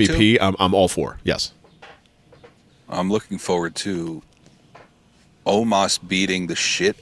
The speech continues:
Speaker 1: out of Lashley so much that Lashley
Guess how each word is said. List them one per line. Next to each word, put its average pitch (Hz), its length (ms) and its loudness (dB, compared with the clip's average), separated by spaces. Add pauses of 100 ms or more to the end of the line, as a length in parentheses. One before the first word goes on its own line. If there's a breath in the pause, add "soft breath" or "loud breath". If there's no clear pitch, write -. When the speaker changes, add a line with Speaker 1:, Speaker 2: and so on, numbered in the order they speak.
Speaker 1:
out 90 220 4
of 82 200 -4
Lashley 87 520 -6
so 90 320 -2
much - 460 -4 (1080)
that 85 180 -6
Lashley 87 540 0